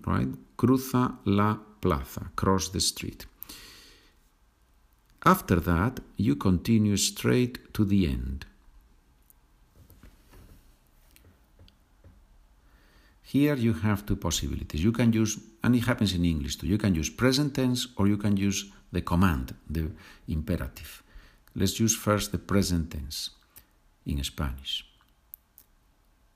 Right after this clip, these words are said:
Después, sigues todo recto hasta el final. Sigues, verbo seguir,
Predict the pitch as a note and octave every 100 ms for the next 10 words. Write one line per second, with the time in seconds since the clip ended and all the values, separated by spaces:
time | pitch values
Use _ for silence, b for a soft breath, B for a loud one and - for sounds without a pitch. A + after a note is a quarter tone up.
0 | _ _ _ _ _ - - D#2+ F2 -
1 | - A2+ C#3 D3 - - - _ - -
2 | E3 C#3 D2+ C2 - - - C3 F#2+ D#2
3 | F#2 F#2+ - - F2+ - - - G2 -
4 | - - F#2 - - D#2+ D2+ - D2 C#2
5 | D2 - _ _ - B B B B -
6 | - D#3 D3 F2 - - - E2 F#2 A2+
7 | A#2+ C3 - - - - F2 F#2+ F2+ -